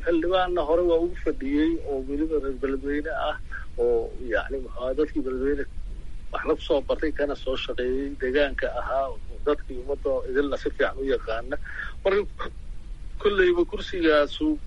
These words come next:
een, waa un kursi aan isleeyahay, yacni,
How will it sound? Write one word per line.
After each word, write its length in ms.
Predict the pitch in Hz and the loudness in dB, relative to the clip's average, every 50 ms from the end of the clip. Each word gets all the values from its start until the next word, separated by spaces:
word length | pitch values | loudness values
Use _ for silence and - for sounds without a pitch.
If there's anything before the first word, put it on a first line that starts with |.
| - - - - | -6 -8 -6 -4
een, 640 | 139 135 127 127 127 131 131 127 127 127 123 123 123 123 127 - - - - - - - - - - - - - - - - | 0 0 2 2 0 0 -2 -2 -2 -4 -4 -4 -4 -4 -4 -4 -6 -8 -8 -8 -8 -8 -6 -6 -6 -8 -8 -8 -8 -6 0
waa 260 | - 139 143 143 147 | 2 4 4 4 4
un 220 | 147 160 151 147 143 | 2 0 0 0 0
kursi 400 | - 220 220 185 - - - 120 - - - - - - - - - - - | -2 -2 -2 -2 -2 -2 -2 -2 -2 -4 -6 -6 -8 -8 -8 -8 -8 -10 -6
aan 260 | - - 143 165 170 165 | -2 0 2 2 2 2
isleeyahay, 580 | - - 196 185 175 170 147 - 143 160 156 - - - - - - - - - - | 2 4 6 8 8 8 6 4 2 2 2 2 0 -4 -6 -6 -6 -6 -6 -6 -4
yacni, 440 | 160 143 143 - - - 147 143 | 0 0 0 0 0 0 -2 -2